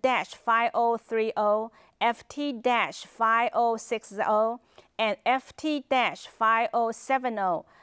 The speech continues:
The prices we offered are very competitive. 非常有竞争性的。"We hope our offer meets your requirement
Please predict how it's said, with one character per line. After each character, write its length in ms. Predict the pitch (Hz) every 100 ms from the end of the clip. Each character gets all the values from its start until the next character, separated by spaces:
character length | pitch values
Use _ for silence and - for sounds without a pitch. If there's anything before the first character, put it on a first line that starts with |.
| - - _ -
The 100 | 262
prices 640 | - 349 349 339 262 220
we 220 | 233 233 -
offered 580 | 254 277 - 247 190 165 -
are 160 | 208 202
very 540 | 196 233 277 285 277
competitive. 1120 | - 269 240 - 247 247 - 214 - 175 147 - _ _ -
非 200 | - 320
常 280 | - 220 208
有 140 | 190
竞 280 | - 247 208
争 220 | 196 196
性 320 | 185 226 196
的。 220 | 170 160 - _ - -
"We 120 | 220 233
hope 460 | 226 - 330 339 -
our 340 | 220 233 233 -
offer 500 | 262 285 277 254 208
meets 500 | 196 233 294 302 -
your 180 | 285 285
requirement 800 | 269 262 - 247 240 214 170